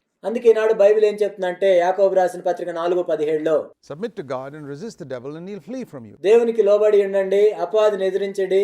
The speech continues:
Speaker 1: అప్పుడు అపవాది మీ యొద్ద నుండి పారిపోతాడు."
Speaker 2: There's no such verse in the Old Testament.
Speaker 1: పాత నిబంధనలో ఇటువంటి వచనం ఏమీ లేదు.
Speaker 2: No matter how much you submitted to God in the Old Testament, you couldn't resist the devil and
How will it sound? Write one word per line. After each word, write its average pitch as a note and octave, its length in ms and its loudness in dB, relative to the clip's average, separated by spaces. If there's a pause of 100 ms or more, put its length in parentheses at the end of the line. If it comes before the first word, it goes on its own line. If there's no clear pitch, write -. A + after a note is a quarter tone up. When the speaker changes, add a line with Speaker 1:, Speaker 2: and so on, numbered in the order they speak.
Speaker 1:
అప్పుడు E3 340 -2
అపవాది G3+ 400 2
మీ F#3 100 -8
యొద్ద F3 160 -4
నుండి F#3 160 -4
పారిపోతాడు." G3+ 640 0 (440)
Speaker 2:
There's G3+ 240 -6
no C4+ 40 -6 (120)
such G3+ 140 -14 (100)
verse C4+ 220 -8
in G#3 100 -14
the B3 120 -10
Old C#4+ 200 -10
Testament. - 420 -20 (240)
Speaker 1:
పాత B3 160 2 (100)
నిబంధనలో A3 480 0 (120)
ఇటువంటి G3+ 360 -2
వచనం G3+ 320 0
ఏమీ F#3+ 120 -2 (100)
లేదు. F3 180 6 (400)
Speaker 2:
No A3 100 -8
matter A#3+ 240 -2
how G#3+ 160 -4
much C#4+ 180 -4
you G#3 140 -10
submitted F#3+ 360 -10
to D#3 140 -16
God F3 160 -4
in D#3 100 -12
the D#3 80 -10
Old F3 160 -12
Testament, D#3 340 -18
you D#3+ 120 -12
couldn't A3+ 280 -12
resist D3+ 280 -14
the C3 100 -16
devil C#3 220 -14
and D3 60 -18